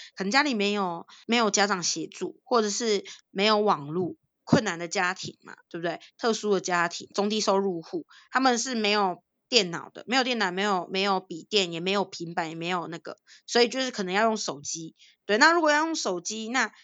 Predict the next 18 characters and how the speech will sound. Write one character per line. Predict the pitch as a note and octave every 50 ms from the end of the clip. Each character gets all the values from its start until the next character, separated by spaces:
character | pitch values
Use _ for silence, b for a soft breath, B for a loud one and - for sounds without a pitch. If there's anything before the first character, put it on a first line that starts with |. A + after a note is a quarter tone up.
| b b - - -
可 | - A#3 G#3
能 | G3+ G#3
小 | - F#3
朋 | F3 A#3+
友 | B3+ A#3
没 | G#3+ G#3
有 | A3
手 | A3 G3 D#3+
机， | - - E3+
他 | F#3+ G#3+ G#3
就 | A3
要 | A3 G#3 G#3
跟 | G#3 - F#3+ F#3 F#3+ F#3+ F#3+ F#3+ G3 G3 _ _ _ _
他 | - - G3
的 | F#3 E3+
家 | - F3+ F3+ F3+
长 | F3 E3+ - - -
借， | - - F3+ - -